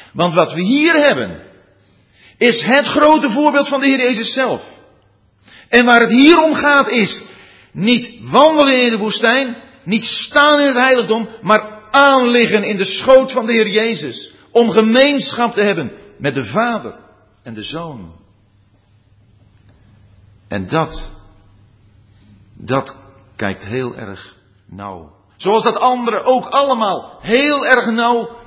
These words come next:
kijkt. Maar gemeenschap, dat is iets heel bijzonders. Daar kon eigenlijk alleen Johannes over schrijven.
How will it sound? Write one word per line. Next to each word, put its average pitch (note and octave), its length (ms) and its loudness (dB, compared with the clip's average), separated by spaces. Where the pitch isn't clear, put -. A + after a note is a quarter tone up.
kijkt. - 600 -8
Maar G#3+ 160 0
gemeenschap, B3+ 720 0
dat A3+ 220 0
is G3 180 -4
iets - 320 -10
heel G#3+ 520 -2
bijzonders. C3+ 1040 -10
Daar F3 100 -2
kon A3+ 180 -2
eigenlijk A#3 360 -4
alleen A3 200 0
Johannes G#3 320 -4
over C3 200 -6
schrijven. G2+ 600 -10